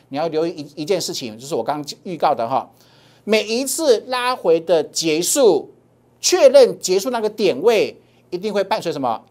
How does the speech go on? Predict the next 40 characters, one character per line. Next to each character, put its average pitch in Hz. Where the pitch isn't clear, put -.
？M 139
A 165
C 165
D 160
的 147
收 147
脚， 143
什 -
么 214
意 233
思？ 226
我 143
画， 214
画 214
给 165
各 190
位 190
看， 175
你 127
就 156
一 170
目 175
了 131
然。 101
好， 110
每 202
一 247
次 285
回 208
档 170
过 208
后， 160
它 196
必 196
须 175
要 175
什 127
么？ 101
收 170
脚。 156